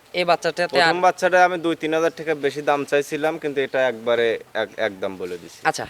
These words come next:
Speaker 1: এটাতে আর কোনো কথা বলবো
Speaker 2: কোনো
Speaker 1: না।
Speaker 2: দা-,
Speaker 1: আচ্ছা, সমস্যা
Speaker 2: আসলে
Speaker 1: নাই।
Speaker 2: আপনি
Speaker 1: প্রথম
Speaker 2: যারা
Speaker 1: দিন
Speaker 2: মহিষ পালার অভিজ্ঞতা আছে,
Speaker 1: আচ্ছা,
Speaker 2: যারা
Speaker 1: আচ্ছা।
Speaker 2: মহিষ কেনে, লালন পালন করে, তাদের দেখলে, তারা দেখলে বুঝতে পারবে।
Speaker 1: আচ্ছা, সমস্যা নাই,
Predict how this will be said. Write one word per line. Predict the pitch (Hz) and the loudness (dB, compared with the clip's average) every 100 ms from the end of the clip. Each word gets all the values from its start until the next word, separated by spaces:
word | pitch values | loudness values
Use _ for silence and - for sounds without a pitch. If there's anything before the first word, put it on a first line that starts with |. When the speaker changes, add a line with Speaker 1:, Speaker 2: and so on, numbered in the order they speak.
| - | -4
Speaker 1:
এটাতে | 165 180 165 160 | -2 0 2 0
আর | 156 | 0
কোনো | 170 175 147 _ - | -6 -6 -10 _ -6
কথা | 147 160 175 | -4 -2 0
বলবো | 185 170 | 2 4
Speaker 2:
কোনো | 196 | 4
Speaker 1:
না। | |
Speaker 2:
দা-, | 214 156 131 123 - | 4 2 -2 -6 -6
Speaker 1:
আচ্ছা, | - 226 247 | 0 2 6
সমস্যা | 254 277 | 6 6
Speaker 2:
আসলে | - 247 | 4 6
Speaker 1:
নাই। | 233 | 6
Speaker 2:
আপনি | 226 247 | 4 0
Speaker 1:
প্রথম | 240 269 | 0 2
Speaker 2:
যারা | 196 214 | 4 4
Speaker 1:
দিন | 202 | 2
Speaker 2:
মহিষ | 196 208 208 | 2 2 0
পালার | 220 214 196 | 0 0 0
অভিজ্ঞতা | 185 185 202 208 185 | -2 0 0 4 4
আছে, | 156 156 | 4 0
Speaker 1:
আচ্ছা, | 165 143 | 2 4
Speaker 2:
যারা | 160 | 4
Speaker 1:
আচ্ছা। | 156 | 0
Speaker 2:
মহিষ | 151 170 165 - 165 | 0 -2 -4 -8 0
কেনে, | 151 151 156 160 147 - | 2 4 2 0 -6 -2
লালন | 131 139 135 | 0 0 -2
পালন | 139 139 131 | -2 -2 -2
করে, | 135 - | -4 0
তাদের | 131 139 143 135 | 0 2 0 -2
দেখলে, | 127 131 135 123 | -4 -4 -4 0
তারা | 123 127 | 0 0
দেখলে | 123 131 | -4 -6
বুঝতে | 127 104 - 90 | -6 -8 -12 -12
পারবে। | 87 85 87 - - - - | -12 -12 -18 -20 -20 -14 -4
Speaker 1:
আচ্ছা, | - 196 - - - - - - | 0 2 0 -6 -20 -20 -16 -2
সমস্যা | 202 190 220 233 | 0 2 2 0
নাই, | 269 | 0